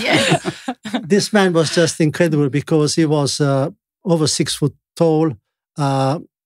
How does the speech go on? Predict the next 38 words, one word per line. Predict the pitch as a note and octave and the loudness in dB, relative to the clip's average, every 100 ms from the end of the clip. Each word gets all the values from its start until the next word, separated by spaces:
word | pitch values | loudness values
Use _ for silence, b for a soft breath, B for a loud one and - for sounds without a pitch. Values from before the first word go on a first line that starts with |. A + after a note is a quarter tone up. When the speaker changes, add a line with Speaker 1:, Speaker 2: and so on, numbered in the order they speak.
| _ _ _ | _ _ _
Speaker 2:
extremely | D3+ - F#3 D#3+ | -4 2 2 2
good | C#3+ C3+ | 0 0
looking, | D3+ - C#3 D3+ C#3+ _ _ _ _ | -2 0 0 -2 -6 _ _ _ _
uh, | C#3 F3+ | -6 -4
as | D3 | -2
I'd | D#3+ C3 | -2 0
learned | D3+ C3 | 0 0
afterwards, | C#3 B2 - B2+ D3 | -2 -4 -4 -2 -4
'cause | - C3 | -4 -4
the | C3+ C3 | 0 -2
women | F3 D3 C#3+ C3+ | -2 0 0 0
in | C3 | -2
town | - D3+ C3+ | -2 0 0
were | B2 | -2
very | A#2+ D3 C3 | -2 0 0
fond | C#3+ C#3 C3+ | 0 0 0
of | A#2+ | -2
the, | C3 G#2+ b b | -2 -4 b b
<laughs> | b D3 | b -4
of | |
the | B2 | -2
curate. | C3+ A#3 D3+ A3+ C4 | 0 2 4 2 2
Speaker 1:
All | A#3 B3+ | 0 0
the | |
mums | B3 - G#3 G3+ | 2 0 0 -2
encourage | - G3+ - - G3 G#3+ | 0 0 2 2 2 -2
their | G3 F#3+ | -2 -4
sons | F3 F#3 F#3 F#3+ | -4 -6 -8 -14
to | - | -10
go | D#3+ | -2
and | F3 E3 | 2 4
Speaker 2:
And | E3+ | 2
Speaker 1:
play | - - | 0 -6
football, | F3+ E3+ | -6 -2
yeah. | - F#3+ - C#4 - B3+ - - C4+ - | -2 0 0 0 2 0 2 0 0 -2
<laughs> | - - _ - - - - | -10 -10 _ -18 -14 -10 -2
Speaker 2:
And | F3 F#3 - | 0 0 -4
my, | F3 F#3 | -2 -2